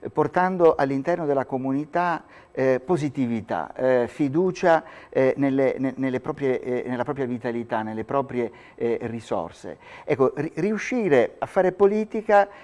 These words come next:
eh, così come ho fatto per tanti anni il tera-, lo psicoterapeuta, eh, aiutare le persone a diventare consapevoli, eh, del positivo, delle energie, delle risorse, della vitalità, eh, che c'è in ognuno, è possibile farlo con l'individuo,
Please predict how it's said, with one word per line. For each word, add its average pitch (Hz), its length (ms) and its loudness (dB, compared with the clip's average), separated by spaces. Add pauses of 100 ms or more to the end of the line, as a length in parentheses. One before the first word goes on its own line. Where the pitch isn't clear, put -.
eh, 151 760 2
così 180 200 -2
come 185 280 -2
ho 160 60 0
fatto 165 380 0
per 131 160 -4
tanti 135 200 -6
anni 135 260 -2 (240)
il 120 120 -6
tera-, 113 240 0 (140)
lo 120 180 -2
psicoterapeuta, 107 1040 -6 (300)
eh, 127 400 0
aiutare 151 340 4
le 156 80 8
persone 151 320 -2
a 156 40 0
diventare 135 400 0
consapevoli, 151 920 -4 (240)
eh, 127 300 -2
del 147 140 2
positivo, 131 760 -4 (180)
delle 135 260 0
energie, 139 480 0
delle 123 180 0
risorse, 131 480 -4
della 135 180 -2
vitalità, 131 640 -4 (240)
eh, 120 180 -4
che 123 140 -6
c'è - 160 -2
in 135 220 0
ognuno, 135 760 -4
è 151 80 -10
possibile 156 400 -6
farlo 107 420 -4
con 127 140 -6
l'individuo, 143 640 -6